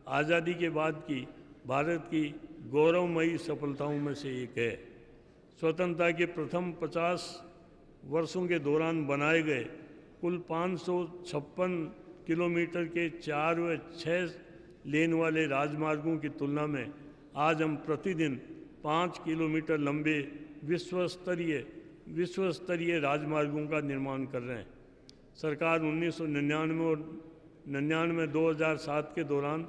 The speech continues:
लगभग पन्द्रह हज़ार किलोमीटर के विश्व स्तरीय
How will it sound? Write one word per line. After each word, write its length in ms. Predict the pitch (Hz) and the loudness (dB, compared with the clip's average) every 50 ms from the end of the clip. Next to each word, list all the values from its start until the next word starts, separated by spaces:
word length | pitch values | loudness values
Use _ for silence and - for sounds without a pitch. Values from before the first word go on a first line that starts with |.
| - - - - - - - - - - - | -10 -16 -20 -20 -20 -20 -20 -20 -20 -8 -2
लगभग 300 | 151 160 160 165 175 165 | -2 0 2 2 0 0
पन्द्रह 480 | 170 - 165 165 180 180 185 190 180 | 0 -2 -2 0 0 2 4 4 4
हज़ार 340 | 170 147 143 139 151 156 165 | 4 4 4 4 4 2 2
किलोमीटर 640 | 156 151 - 165 156 156 156 151 156 151 151 165 160 | 2 0 -4 -2 0 0 0 0 0 -2 -2 -4 -4
के 220 | 147 151 160 156 | -2 -2 -2 -2
विश्व 240 | 143 139 156 151 - | 0 -2 -4 -6 -6
स्तरीय 600 | - - - - - - 170 170 160 165 160 160 | -12 -16 -18 -18 -8 -4 -4 -2 -2 0 0 0